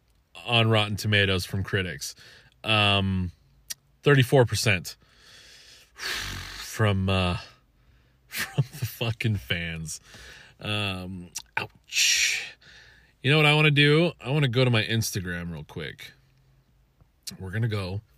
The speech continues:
to my fucking Instagram just real fast. And, um, I don't even know what I was gonna do here.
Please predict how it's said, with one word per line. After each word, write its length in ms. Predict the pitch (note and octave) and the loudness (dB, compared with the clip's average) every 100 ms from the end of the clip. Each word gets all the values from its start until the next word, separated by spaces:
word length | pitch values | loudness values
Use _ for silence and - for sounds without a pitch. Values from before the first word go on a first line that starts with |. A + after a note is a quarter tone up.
| _ | _
to 100 | - | -12
my 120 | F2+ F2+ | -10 -8
fucking 300 | - E2 F2+ | -8 -8 -8
Instagram 560 | G#3+ - E2 C2 C#2+ - - | -8 -10 -12 -12 -14 -20 -14
just 220 | - - - | -12 -12 -8
real 440 | D4 D#4 D4+ D4+ | -6 -4 -6 -8
fast. 680 | - - A#1 G1+ - - - _ - - - - - _ | -10 -10 -10 -10 -12 -12 -14 _ -20 -20 -20 -20 -20 _
And, 500 | - G#2+ G#2+ G#2 G2 | -2 0 2 0 0
um, 760 | G#2+ G#2 G2+ G2+ G2 F#2+ F#2+ F#2+ - _ _ _ _ _ _ _ _ _ - - _ _ _ _ _ _ _ _ _ _ _ _ _ _ _ _ - | 2 4 4 4 4 2 0 -4 -8 _ _ _ _ _ _ _ _ _ -20 -20 _ _ _ _ _ _ _ _ _ _ _ _ _ _ _ _ -8
I 60 | D#3+ | -4
don't 120 | F#3 | -2
even 120 | E3+ | 2
know 100 | D3 | 2
what 80 | C3+ | 2
I 40 | |
was 100 | B2+ | 2
gonna 140 | B2 B2 | 2 2
do 100 | B2+ | 4
here. 160 | G#2+ | 2